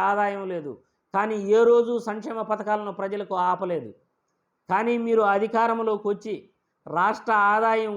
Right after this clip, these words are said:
ఉండి రాష్ట్ర వనరులను సక్రమంగా వినియోగించుకోకుండా, పరిపాలన ఎలా చేయాలో తెలియకుండా, ప్రజల సమస్యలను గాలి కొదిలేసి, కరెంట్ క-,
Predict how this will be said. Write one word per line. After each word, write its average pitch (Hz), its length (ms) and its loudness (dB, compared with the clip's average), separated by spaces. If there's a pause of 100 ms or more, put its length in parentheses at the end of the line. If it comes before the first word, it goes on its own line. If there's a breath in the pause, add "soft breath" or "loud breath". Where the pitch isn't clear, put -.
ఉండి 208 300 -4 (420)
రాష్ట్ర 196 440 0
వనరులను 220 540 -2
సక్రమంగా 220 580 -4
వినియోగించుకోకుండా, 196 1120 -4 (500 soft breath)
పరిపాలన 220 540 2 (100)
ఎలా 202 240 2
చేయాలో 208 500 -2
తెలియకుండా, 196 680 -6 (540 soft breath)
ప్రజల 202 340 2
సమస్యలను 220 580 -4 (120)
గాలి 202 260 2
కొదిలేసి, 214 560 -2 (540)
కరెంట్ 233 340 0
క-, 214 380 2